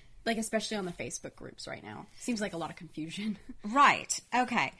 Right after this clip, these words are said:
Speaker 2: Yes. So, um, I don't know. I think that the theory right now is that this is a Facebook issue.
Speaker 1: Right. Okay, do you wanna hear my theory?
Speaker 2: Yes.
Speaker 1: Okay, I totally disagree with, um,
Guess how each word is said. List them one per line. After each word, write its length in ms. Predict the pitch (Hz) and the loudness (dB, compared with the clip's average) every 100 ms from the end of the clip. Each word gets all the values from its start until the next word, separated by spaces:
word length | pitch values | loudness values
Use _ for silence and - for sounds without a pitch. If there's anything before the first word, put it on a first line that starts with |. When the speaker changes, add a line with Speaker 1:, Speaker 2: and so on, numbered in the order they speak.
| - - | -18 -14
Speaker 2:
Yes. 500 | 233 254 214 175 - - | 0 4 4 2 -4 -2
So, 680 | - - 254 247 240 240 - | -2 0 2 2 2 0 0
um, 680 | 233 226 220 226 220 226 247 - - - - | 0 2 2 0 0 -4 -6 -14 -20 -12 0
I 120 | 233 | 2
don't 160 | 240 202 | 4 2
know. 160 | 170 | 0
I 100 | 165 190 | 0 -2
think 300 | 214 220 - | -2 -2 -2
that 280 | 277 269 | -2 0
the 100 | 190 | -2
theory 480 | 208 220 208 233 254 | -2 0 0 2 0
right 280 | 240 233 220 | 0 0 0
now 500 | 190 175 170 170 170 - | 0 0 -2 -2 -4 -2
is 280 | 185 180 175 | -2 0 -2
that 760 | 185 175 175 175 156 - - - - - - | -2 -2 0 0 -2 -4 -6 -8 -16 -20 -6
this 200 | 214 226 | 0 2
is 80 | - | 4
a 80 | 233 | 2
Facebook 680 | - 262 285 - - 208 - | 0 0 2 2 2 -4 -6
issue. 300 | - - - - - - - | -6 -6 -8 -16 -20 -12 -4
Speaker 1:
Right. 300 | 190 - - - - - - - | -4 -6 -18 -20 -20 -20 -20 -8
Okay, 180 | 240 175 | -4 -4
do 120 | 170 240 | -2 -2
you 60 | |
wanna 160 | 226 208 | 0 0
hear 220 | 214 180 - - | 0 -2 -8 -4
my 160 | 180 | -4
theory? 340 | 185 254 311 392 - | -2 -2 0 -2 4
Speaker 2:
Yes. 420 | 247 - - - | 6 6 4 4
Speaker 1:
Okay, 200 | 240 214 | 2 4
I 100 | 185 | 2
totally 380 | 190 262 277 277 | 2 0 0 0
disagree 500 | 247 214 202 190 185 | -2 -4 -4 -4 -4
with, 180 | 180 170 - - - - | -6 -6 -8 -16 -6 2
um, 360 | 196 175 160 | 2 2 -4